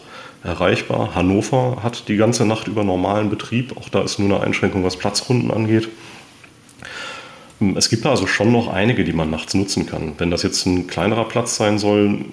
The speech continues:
steht man immer vor der Aufgabe, im Vorfeld mit dem Platzbetreiber, mit dem Flugleiter zu klären, ob dann abends jemand da ist, der das Licht anmacht. Und leider läuft es dann meist darauf hinaus, dass man die zusätzliche Zeit auch bezahlt. Und das kann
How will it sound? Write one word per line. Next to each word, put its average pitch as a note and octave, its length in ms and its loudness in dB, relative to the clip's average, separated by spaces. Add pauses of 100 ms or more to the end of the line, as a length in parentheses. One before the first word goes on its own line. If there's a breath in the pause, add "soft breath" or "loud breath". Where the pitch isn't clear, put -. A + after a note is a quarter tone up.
(100)
steht G2 280 0
man F#2 140 4
immer F#2 160 4
vor F#2 160 0
der F2+ 100 4
Aufgabe, F#2 600 2 (540 loud breath)
im F#2 120 0
Vorfeld G2+ 480 0
mit F#2+ 120 0
dem F2+ 100 0
Platzbetreiber, F#2+ 680 0
mit F#2 140 0
dem F#2+ 100 0
Flugleiter G2 440 -2
zu - 120 -4
klären, F#2 380 2
ob F2+ 160 0
dann F2 420 0
abends F2+ 380 0
jemand E2+ 280 -2
da F2+ 160 0
ist, G2 180 -2
der F2 60 0
das F2 180 -2
Licht G2 180 -2
anmacht. F#2 440 0 (520 loud breath)
Und D#2+ 460 -6 (400)
leider F2 480 0 (520)
läuft F#2+ 260 0
es - 100 -4
dann F#2+ 120 2
meist E2+ 280 0
darauf F2+ 240 0
hinaus, F2+ 400 0
dass - 180 -6
man E2+ 140 -2
die F2 120 -2
zusätzliche F2+ 560 -4
Zeit - 280 -6
auch - 80 -10
bezahlt. - 480 -2 (100)
Und - 100 -12
das - 140 -8
kann E2 260 -4